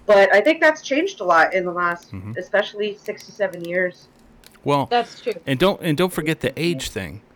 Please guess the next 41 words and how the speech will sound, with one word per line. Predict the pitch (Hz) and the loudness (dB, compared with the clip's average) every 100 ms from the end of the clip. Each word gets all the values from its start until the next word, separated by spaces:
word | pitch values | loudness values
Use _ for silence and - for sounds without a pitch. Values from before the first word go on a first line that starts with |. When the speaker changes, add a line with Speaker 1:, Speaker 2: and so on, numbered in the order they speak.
| _ _ _ _ _ - | _ _ _ _ _ -8
Speaker 2:
Like, | 127 220 | -4 -2
Speaker 1:
Mm-hmm. | 262 359 - - | -4 -10 -10 -2
Speaker 2:
you | 139 | 0
know, | 120 | 0
we, | 143 151 | -2 -2
we | 160 175 | 0 0
have | 170 147 | 2 4
a, | 135 123 | 4 2
you | 131 | -2
know, | 127 117 | -2 -2
twenty-one, | - 151 131 127 127 | -2 0 0 0 0
you, | 120 | -2
you | 123 | -6
start | - 113 98 | -6 -6 -4
drinking. | 156 156 107 95 - - _ | -4 -4 -6 -10 -16 -20 _
In, | 143 127 | -4 -2
in, | 135 120 110 | 0 -2 -2
in | 139 120 | -4 -2
Germany, | 113 202 175 107 95 - | 0 0 2 0 -4 -4
that's | 139 160 170 | -2 -2 -2
not | 110 - | -4 -6
the | 92 | -12
case. | - 139 92 - - _ _ _ _ - | -10 -10 -12 -20 -20 _ _ _ _ -8
They, | 123 175 180 156 123 | 0 2 2 0 -2
Speaker 3:
No. | |
Speaker 2:
I | 131 | 0
mean, | 131 127 117 | 0 0 -2
Speaker 3:
No. | 233 - | -6 -6
Speaker 2:
I | 147 190 | 2 4
was | 220 165 | 4 4
in | 139 | 2
a | |
bar, | 113 147 156 113 | 4 6 6 6
and, | 104 117 120 | 2 0 0
I | |
mean, | 120 120 | 0 -2
kids | 110 233 - | 0 -2 -2
are | 113 | -2
in | 107 | -2
there | 104 | -4
drinking. | 98 92 92 92 | -6 -10 -12 -18